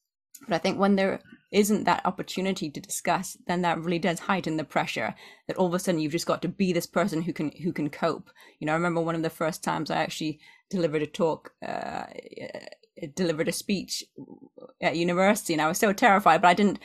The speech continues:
I felt I was meant just to be okay. So I didn't feel I could talk to anyone about it, saying, "I'm really scared." <laughs> It would have just been so much healthier if I could have just acknowledged, "I'm feeling really scared. I'm really nervous about this," rather than the, pretending that I had to be a person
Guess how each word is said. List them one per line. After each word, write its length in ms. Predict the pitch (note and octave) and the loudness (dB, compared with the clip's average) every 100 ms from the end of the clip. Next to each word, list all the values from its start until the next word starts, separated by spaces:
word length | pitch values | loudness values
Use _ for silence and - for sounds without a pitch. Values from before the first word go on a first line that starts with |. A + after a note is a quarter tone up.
| - | -6
I 80 | A3 | -2
felt 320 | - F#3+ F#3 - - _ _ - | 4 6 6 0 -20 _ _ 2
I 60 | |
was 120 | G3 F#3+ | 2 4
meant 240 | F#3 - | 2 0
just 140 | F#3 | -6
to 80 | - | 0
be 120 | F3+ | 4
okay. 480 | F3 - F3+ G3+ G4+ G4 - | 6 8 8 8 4 0 -4
So 140 | - | 0
I 20 | F#3 | 2
didn't 140 | F#3 | 4
feel 120 | G3+ | 6
I 100 | F3+ | 6
could 140 | - - | 6 4
talk 220 | D#4+ G#3 | 4 6
to 80 | G#3 | 6
anyone 240 | E3 E3 | 4 4
about 240 | D3+ D#3 E3 | 6 6 6
it, 120 | - | 4
saying, 120 | F#3 | 6
"I'm 200 | A3+ B3 | 8 8
really 220 | A#3 G3+ | 8 8
scared." 520 | - - E4 F#3 D3+ - | 8 8 10 8 8 8
<laughs> 40 | A#4+ B4 C5 A4 | 10 10 8 8
It 20 | D#4 | 8
would 100 | E4+ | 8
have 60 | |
just 160 | F4+ - | 6 6
been 140 | C#4+ | 6
so 160 | - B3 | 6 6
much 160 | B3 | 4
healthier 600 | C#4+ A#3+ C#4 E3 A2+ F#3+ - - - - | 6 4 4 2 4 4 2 -8 -10 4
if 60 | |
I 120 | A3 | 4
could 120 | C4 G#3 | 6 6
have 80 | G3 | 4
just 120 | G#3+ | 2
acknowledged, 580 | F3+ G3 G3+ D3 F#3 E3+ | 4 6 6 4 0 -2
"I'm 100 | G#3 | -2
feeling 520 | - F#3 E3+ E3+ F#3+ | -2 -2 -2 -4 -4
really 180 | F3 E3+ | -2 -2
scared. 480 | - G3 F#3+ - - | -2 -2 0 -2 -4
I'm 160 | E3+ | -4
really 280 | E3 E3+ E3+ _ - | -4 -4 -4 _ 2
nervous 400 | G3 G#3 G#3+ G#3 | 4 6 4 0
about 280 | D3 - | -2 0
this," 340 | - D#3+ G3+ - - - - | 0 0 0 -6 -14 -8 2
rather 200 | E3 D#3+ | 2 2
than 160 | E3+ | -2
the, 60 | E3 | -4
pretending 680 | F3 E3+ G#3+ A3+ A#3 E3+ D#3+ | -2 -2 2 4 6 4 2
that 100 | D#3 | 2
I 80 | |
had 200 | G#3 E3 | 2 0
to 60 | E3 | -2
be 320 | D3 D#3+ D#3+ | -2 -2 -2
a 60 | E3 | -2
person 460 | - F3 E3+ F3 | -2 0 0 -2